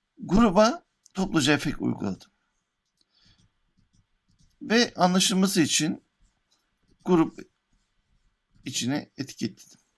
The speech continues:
Burada ve uyguladığımız çalışma.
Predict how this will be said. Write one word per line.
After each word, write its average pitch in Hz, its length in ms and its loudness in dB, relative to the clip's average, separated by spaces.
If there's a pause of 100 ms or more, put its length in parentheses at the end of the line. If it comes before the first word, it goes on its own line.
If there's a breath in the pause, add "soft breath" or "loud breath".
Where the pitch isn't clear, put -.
(1080 soft breath)
Burada 156 440 2 (2750)
ve 202 180 0
uyguladığımız 156 720 2
çalışma. - 600 -10